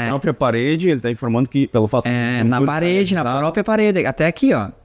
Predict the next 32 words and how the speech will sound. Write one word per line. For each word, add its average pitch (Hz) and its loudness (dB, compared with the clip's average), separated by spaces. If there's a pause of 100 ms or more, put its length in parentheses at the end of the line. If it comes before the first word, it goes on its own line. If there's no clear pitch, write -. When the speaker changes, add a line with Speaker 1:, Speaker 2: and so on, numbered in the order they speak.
Speaker 1:
Na 120 -2
parede 127 0
aqui 147 0
tava 165 -2
tudo 220 2
curto, 170 0
né? 104 0
Speaker 2:
Tocava 113 0
na 127 4
parede 120 0
e - 0
levava 123 0
Speaker 1:
Isso, 123 0
Speaker 2:
choque. 90 -4
Speaker 1:
então 131 0
deve 135 0
ter 143 0
barro 131 0
ali. 127 4
Speaker 2:
Perfeito. 104 2
E, - -2
Cláudio, 135 2
o 104 -10
que 156 2
que 185 2
acontece 151 0
em 143 4
uma 135 2
situação - -6
como 120 0
essa? 101 -2
Até 113 -2